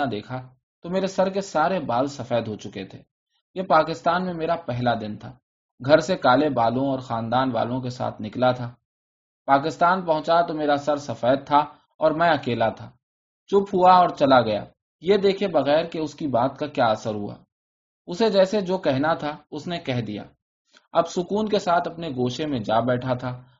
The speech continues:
اور عبدل کو چائے کا آرڈر دے رہا تھا۔ باہر کھڑکی سے جھانکا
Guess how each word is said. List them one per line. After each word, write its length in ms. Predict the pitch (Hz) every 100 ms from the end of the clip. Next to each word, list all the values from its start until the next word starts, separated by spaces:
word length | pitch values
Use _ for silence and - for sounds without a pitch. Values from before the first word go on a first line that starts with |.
| _
اور 120 | 160 165
عبدل 320 | 160 190 202
کو 100 | 196
چائے 320 | 196 135 151
کا 120 | 151 -
آرڈر 300 | 120 127 131
دے 200 | 113 110
رہا 200 | 110 113
تھا۔ 240 | - - _ _ _ _ _ -
باہر 280 | 151 180 208
کھڑکی 320 | 202 180 208
سے 140 | 208
جھانکا 520 | 185 156 143 151 180